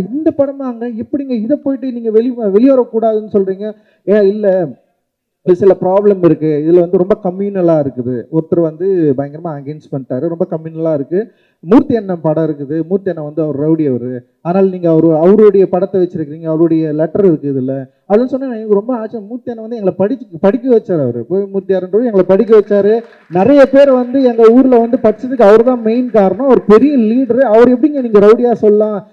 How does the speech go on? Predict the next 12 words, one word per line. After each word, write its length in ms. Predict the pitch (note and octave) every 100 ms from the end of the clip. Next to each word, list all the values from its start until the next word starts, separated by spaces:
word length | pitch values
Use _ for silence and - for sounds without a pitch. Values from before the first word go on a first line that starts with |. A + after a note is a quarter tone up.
| _
அப்படின்ற 360 | - G3 A#3 A#3
ஒரு 140 | G3+
கேள்வி 280 | A#3 B3 A#3
எனக்கு 260 | A3 G3
வந்தது. 500 | G3+ F#3+ F#3 F#3 G#3+ B3+
And 240 | A3 G#3
வந்து 260 | G#3 A3 C4+ A3+ F3+ - _ _
இந்த 240 | G#3+ -
படம் 220 | C4+ A#3+
ரொம்ப 100 | A#3+ A#3
கம்யூனலா 640 | G#3 A3 A#3 A3 A3 F#3+
இருக்குது, 340 | D#3 D3+ F#3